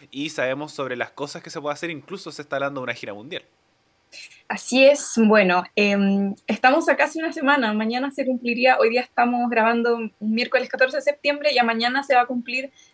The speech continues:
Speaker 2: la semana desde la muerte de la reina Isabel segunda, que sin duda fue una noticia que, que marcó la semana como a nivel de noticias internacionales. Eh, tenemos que aquí también los medios de comunicación han hecho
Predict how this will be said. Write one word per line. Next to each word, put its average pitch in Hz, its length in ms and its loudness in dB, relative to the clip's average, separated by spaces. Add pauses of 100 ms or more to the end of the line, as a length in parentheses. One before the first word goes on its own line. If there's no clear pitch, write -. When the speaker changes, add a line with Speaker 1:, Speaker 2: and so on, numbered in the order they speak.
(160)
Speaker 2:
la 220 140 2
semana 254 580 4
desde 254 420 4
la 240 320 4
muerte 240 440 -2
de 233 320 4
la 208 160 0
reina 214 220 -2
Isabel 220 260 -2
segunda, 226 380 0
que 226 100 -16
sin 208 140 -4
duda 226 340 6
fue 233 240 4 (280)
una 226 240 4
noticia 220 380 2
que, 220 240 4
que 214 140 -2
marcó 233 880 4
la 214 200 0
semana 247 1040 0
como 196 540 -2
a - 80 0
nivel 208 240 4
de 233 80 2
noticias 220 320 0
internacionales. 220 1000 0 (340)
Eh, 208 220 6
tenemos 214 320 2
que 226 80 0
aquí 208 160 -2
también 240 260 2
los 233 120 0
medios 226 200 0
de 214 100 -2
comunicación 202 720 0
han 214 280 2
hecho 214 260 -2